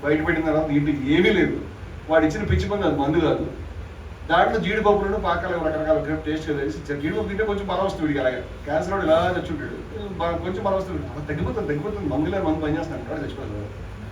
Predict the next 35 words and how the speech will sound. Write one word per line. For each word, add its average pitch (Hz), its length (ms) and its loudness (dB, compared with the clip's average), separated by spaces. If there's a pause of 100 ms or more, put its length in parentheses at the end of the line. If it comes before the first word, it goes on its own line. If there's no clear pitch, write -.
(360)
ఎందుకంటే 208 240 2
వాడు 208 120 8
లోపల 185 340 8
క్యాన్సర్ 214 340 6
కూడా 190 120 2
మందే 160 220 2
లేదు. 147 180 -4 (1000)
కరెక్ట్గా 151 320 2
ఈ - 20 0
ధ్యానాలు 135 320 2
అలాంటివి, 123 320 -2 (1600)
ఈ - 20 6
ధ్యానాలు 160 300 6
అలాంటివి. 139 300 -4 (760)
నీకు 151 220 4
లోపల 196 260 10
ఉన్న 240 140 6
సమస్యకి 214 340 4
మందు 208 160 6
వేయట్లే 233 260 6
వాడు. - 280 2 (640)
ఒక 180 80 2 (120)
దొంగ 247 340 4
బూటకపు 240 360 4
మందు 240 240 0
మీకు 214 180 2
అప్పచెప్తున్నారు. 185 800 -2 (560)
దాన్ని 208 260 6
చూసి 240 120 -4
మనం 214 200 4
చాలా - 680 -2
శాంతిని 170 440 -6
అందుకున్నాం. 143 400 -6
నెత్తి 131 240 -12
మీద 196 120 -6